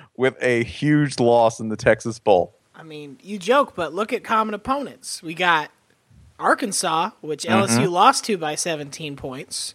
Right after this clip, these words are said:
Speaker 1: Mm-hmm.
Speaker 2: but Texas Tech beat by eleven points. That's almost the thirty-point margin right there.
Speaker 1: Just add it up.
Speaker 2: Just add it.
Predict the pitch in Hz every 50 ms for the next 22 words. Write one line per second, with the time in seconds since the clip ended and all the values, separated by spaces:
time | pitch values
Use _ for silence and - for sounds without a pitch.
0 | _ - 120 117 113 123 131 123 123 123 151 196 - 180 170 190 185 170 - -
1 | - 226 214 - - 202 - - - 202 175 165 151 _ 214 262 285 233 196 202
2 | 196 190 180 180 185 220 277 262 233 208 - - 180 156 147 139 - - 185 254
3 | 302 - 359 285 285 254 226 220 214 - - 196 - - 220 214 214 208 190 -
4 | 208 202 180 175 175 185 196 190 170 170 165 165 160 156 - - - 208 - -
5 | - - _ _ _ _ _ _ - - - - - - - - - - _ _
6 | _ _ _ _ _ _ _ - _ - - - 131 139 160 170 180 214 254 -
7 | - - _ _ - _ _ _ _ _ _ _ _ _ _ _ - - - -
8 | _ - 185 208 180 170 - -